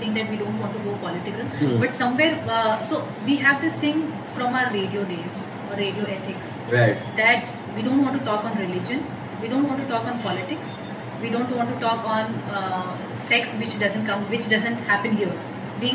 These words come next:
Speaker 1: which we can hear।
Speaker 2: Yeah.
Speaker 1: in the comedy, but not on the radio.
Speaker 2: Right.
Speaker 1: So somewhere we had that ethics, uh, or the, the sensibilities of not touching these two topics
Speaker 2: Hmm.
Speaker 1: because, because you are a, uh, but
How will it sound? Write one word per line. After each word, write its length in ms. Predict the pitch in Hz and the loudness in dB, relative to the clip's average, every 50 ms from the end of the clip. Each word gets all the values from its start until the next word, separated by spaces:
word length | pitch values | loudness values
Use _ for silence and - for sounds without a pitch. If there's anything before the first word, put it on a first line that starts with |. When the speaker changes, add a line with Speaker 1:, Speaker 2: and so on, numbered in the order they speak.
| 214 220 | 2 2
Speaker 1:
which 160 | 262 - - 262 | 0 0 2 2
we 40 | 262 - 285 | 2 4 4
can 100 | 254 254 247 220 | 4 4 4 4
hear। 160 | 220 208 190 - - - - - - - 139 | 4 4 4 2 0 -4 -6 -8 -4 2 6
Speaker 2:
Yeah. 260 | 143 139 - - - - - - - | 8 8 8 6 2 -4 -8 -6 -2
Speaker 1:
in 120 | - 214 214 | -2 0 0
the 80 | 220 | 0
comedy, 360 | - 214 208 208 196 185 180 175 175 | 0 0 -2 -2 -2 -2 -2 -2 -2
but 140 | - 214 214 220 | 0 0 0 4
not 200 | 220 226 - 233 | 2 2 4 2
on 140 | 226 220 | 2 2
the 60 | 202 202 | 2 2
radio. 280 | 202 196 185 185 175 175 - - - | 2 0 0 -2 -2 -4 -4 -4 0
Speaker 2:
Right. 300 | 143 123 113 104 - - - | 4 6 6 6 6 4 2
Speaker 1:
So 120 | - 302 | 2 2
somewhere 440 | - 277 254 247 254 294 320 311 - | 4 4 4 4 6 6 6 6 6
we 100 | - 285 - | 4 2 2
had 300 | - 220 220 233 233 - | 4 4 2 2 4 4
that 200 | 285 285 277 220 226 | 2 2 2 0 -2
ethics, 400 | 220 - 269 277 - - - - - - - - - - | -2 0 -2 -2 0 -2 -6 -6 -6 -8 -10 -10 -8 -4
uh, 380 | 220 220 214 208 202 202 190 - 202 214 | -2 0 2 2 2 2 2 4 4 6
or 80 | 226 - - - - 208 208 233 | 6 6 4 4 -2 -4 0 2
the, 380 | 233 233 233 226 226 226 220 208 - - - - - - - - - | 4 4 6 4 4 2 0 -2 -4 -6 -8 -8 -8 -8 -6 0 2
the 80 | 240 240 | 4 6
sensibilities 1080 | - - 233 233 233 - - 311 262 285 277 262 - - 220 190 185 190 185 - - - - - - - - - | 6 6 6 6 4 4 4 6 6 6 6 4 2 0 -2 -2 -2 -4 -4 -4 -6 -8 -8 -10 -10 -10 -8 -2
of 160 | 226 233 240 233 233 233 233 220 | 2 4 4 4 2 0 -2 0
not 220 | 214 220 247 269 - - - - - | 2 4 4 2 2 -2 -6 -2 4
touching 520 | 330 - - - - 277 277 277 285 285 - - 208 208 190 | 4 4 4 4 4 6 6 6 6 6 2 -2 -4 -4 -2
these 260 | 233 240 262 254 - | 0 0 0 0 0
two 120 | - 254 233 - 226 | -2 -2 -2 0 0
topics 420 | 196 180 185 196 196 226 - - | 0 0 0 0 -2 -4 0 4
Speaker 2:
Hmm. 240 | 160 151 139 123 117 104 98 98 | 6 8 8 8 6 4 2 0
Speaker 1:
because, 340 | - - 226 247 247 240 - - - - - - - - - - - - | -2 0 2 2 2 2 0 -4 -6 -8 -8 -8 -8 -8 -8 -8 -6 -2
because 320 | 208 233 233 269 269 - 240 | -2 0 0 0 0 0 -2
you 120 | 240 240 240 | -2 0 2
are 160 | 233 233 233 | 4 4 6
a, 140 | 233 233 226 226 220 - - 214 202 202 - - - 196 | 6 6 6 4 2 -2 -4 -4 -4 -4 -6 -6 -4 -4
uh, 240 | 190 185 185 185 185 - - - 180 190 | -2 -2 -2 -2 -2 -4 -6 -6 -6 -4
but 100 | 226 | -4